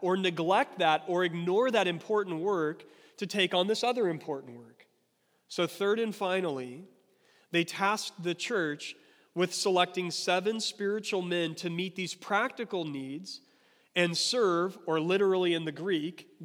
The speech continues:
deacon the church in this way. And so, in Acts chapter six, you see the establishment of the diaconate, or the office of deacons.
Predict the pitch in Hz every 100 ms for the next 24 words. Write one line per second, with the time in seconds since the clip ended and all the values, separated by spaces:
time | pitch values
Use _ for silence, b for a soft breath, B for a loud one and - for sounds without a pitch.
0 | 143 190 208 208 220 214 208 - 185 147
1 | 143 - - b b b 160 151 143 139
2 | 147 143 131 117 117 _ _ _ B B
3 | B B 170 175 254 220 190 226 B B
4 | B B 185 185 233 - 226 202 202 -
5 | 220 196 - 185 208 185 175 170 - 208
6 | 220 202 175 - 143 165 156 151 156 156
7 | 180 180 196 202 147 131 131 151 156 151
8 | 160 170 - 151 143 190 160 120 117 -